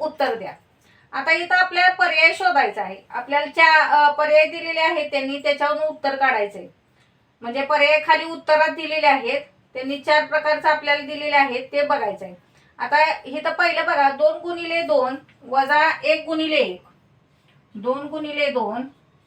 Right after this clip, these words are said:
वजा एक गुणिले एक बरोबर दोन अधिक एक. आता ह्याच्यातली एक संख्या आणि ह्याच्यातली एक संख्या केली, घेतली त्यांनी,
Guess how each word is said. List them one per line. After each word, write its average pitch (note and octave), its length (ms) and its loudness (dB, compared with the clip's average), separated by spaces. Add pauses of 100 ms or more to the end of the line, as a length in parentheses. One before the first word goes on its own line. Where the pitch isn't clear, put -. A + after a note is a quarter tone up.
(200)
वजा A#3 460 -2 (640)
एक C4 240 -2
गुणिले C#4+ 480 -4 (2750)
एक A#3 360 0 (1600)
बरोबर B3+ 560 -2 (1600)
दोन B3+ 280 -4
अधिक C#4+ 460 -4
एक. A#3+ 240 -4 (200)
आता C4+ 220 -2
ह्याच्यातली F4 560 2
एक F#4+ 180 0
संख्या F#4 360 2
आणि F4+ 120 0
ह्याच्यातली E4 420 0
एक E4 140 4
संख्या D#4+ 320 -2
केली, C4+ 380 -2
घेतली B3+ 440 -4
त्यांनी, C4 240 -6